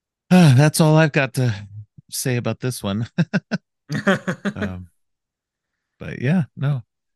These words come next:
Speaker 1: uh, I appreciate you coming on to, uh, talk about it.
Speaker 2: Oh,
Speaker 1: Uh,
Speaker 2: absolutely. Glad to come
Speaker 1: uh,
Speaker 2: on. This is like,
Speaker 1: yeah.
Speaker 2: this is a fun, a fun movie to talk about, as opposed to with Incredible Hulk, where it was a fun movie to talk about, but not fun to watch. This was fun to watch and fun to talk
Speaker 1: <laughs>
Speaker 2: about. So that's,
Speaker 1: Yeah.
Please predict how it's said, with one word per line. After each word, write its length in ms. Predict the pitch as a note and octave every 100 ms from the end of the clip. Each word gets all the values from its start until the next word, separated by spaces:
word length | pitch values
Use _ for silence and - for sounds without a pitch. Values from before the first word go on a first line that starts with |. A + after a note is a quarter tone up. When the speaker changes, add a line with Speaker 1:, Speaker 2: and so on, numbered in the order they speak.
| _ -
Speaker 1:
uh, 40 |
I 240 | A2 E2+ A2
appreciate 680 | F#2 F#2+ C3+ B2 - B2 -
you 80 |
coming 300 | A#2+ C3 A#2+
on 180 | A#2+ A#2+
to, 300 | A#2+ A2+ A2+ -
uh, 160 | G2+ -
talk 260 | - B2+
about 240 | B2+ C3+ C#3+
it. 240 | G#3 - _ _ _ _ _ F3
Speaker 2:
Oh, 120 | A3+
Speaker 1:
Uh, 20 |
Speaker 2:
absolutely. 680 | D3 C#3 G#2 B2 D#3+ C#3 G2+
Glad 460 | - G#2+ A2+ B2+ D3+
to 80 | C#3
come 240 | C#3+ G2
Speaker 1:
uh, 40 | C#3
Speaker 2:
on. 200 | D3 G#2+
This 140 | G#2+
is 240 | B2+ A#2+ -
like, 200 | A2 -
Speaker 1:
yeah. 280 | A#2+ F#3 A#3
Speaker 2:
this 200 | G2+ F2+
is 220 | A#2+ -
a 340 | A2+ G#2+ G#2+ G#2
fun, 560 | _ - A#2+ B2+ C3 -
a 60 | B2
fun 300 | - C#3+ C#3+
movie 240 | C#3+ C#3
to 100 | C3+
talk 300 | B2+ B2 G#2+
about, 300 | G#2 F2+ F2 -
as 200 | A#2+ C#3+
opposed 320 | D#3 E3+ E3
to 220 | D#3+ C#3+ - _ _ _
with 180 | C3+ C#3
Incredible 400 | C#3+ D#3+ D3+ D3
Hulk, 560 | C3 D3+ A2+ G#2 - _ _ _ _ -
where 180 | B2
it 60 | B2+
was 140 | A#2+
a 20 | B2
fun 240 | D3+ C#3+
movie 240 | C#3+ C3+
to 140 | B2+ A#2+
talk 320 | C3+ C3 -
about, 320 | B2+ A#2 A2+
but 80 | A#2+
not 200 | A#2 A#2+
fun 260 | - B2+ A#2+
to 60 |
watch. 440 | A2+ A#2+ A2 G#2 -
This 180 | B2+
was 120 | C#3 -
fun 240 | C#3 C3
to 60 | B2
watch 340 | A#2 A#2 -
and 180 | C#3+ E3+
fun 200 | C#3+ A#2
to 80 | G#2
talk 300 | - F2 -
Speaker 1:
<laughs> 0 |
Speaker 2:
about. 280 | F2+ F2+ G2
So 140 | - B2
that's, 160 | C3
Speaker 1:
Yeah. 200 | E2+ B1+